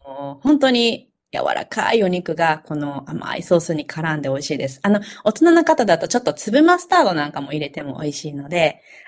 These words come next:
あの、本当にこれ我が家のおすすめソースなんで、皆さんぜひ試してみてください。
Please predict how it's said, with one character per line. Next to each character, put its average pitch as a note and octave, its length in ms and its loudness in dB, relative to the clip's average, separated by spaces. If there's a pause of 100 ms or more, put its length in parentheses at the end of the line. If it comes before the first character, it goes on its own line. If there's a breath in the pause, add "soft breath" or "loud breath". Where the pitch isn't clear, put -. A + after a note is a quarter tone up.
あ F#3 120 -2
の、 D#3+ 480 0
本 C4+ 140 4
当 D4+ 100 6
に B3+ 80 2
こ B3+ 140 2
れ A3 140 4
我 G#3+ 140 4
が G3+ 120 2
家 D#3 120 0
の D3+ 180 -10
お E3 60 -14
す F3 140 -10
す E3 160 -8
め D#3+ 140 -8
ソ D#3+ 140 -6
ー D3 40 -8
ス - 140 -12
な D3 120 -6
ん D3 80 -6
で、 C#3+ 120 -6
皆 D#3+ 180 -4
さ D#3 160 -12
ん D3 60 -16
ぜ F3+ 120 2
ひ F3+ 300 -6
試 D#3 180 -4
し D3+ 60 -4
て C#3+ 100 -8
み C#3+ 60 -4
て C3 100 -6
く C#3 120 -14
だ C3+ 100 -10
さ - 160 -2
い。 - 140 -10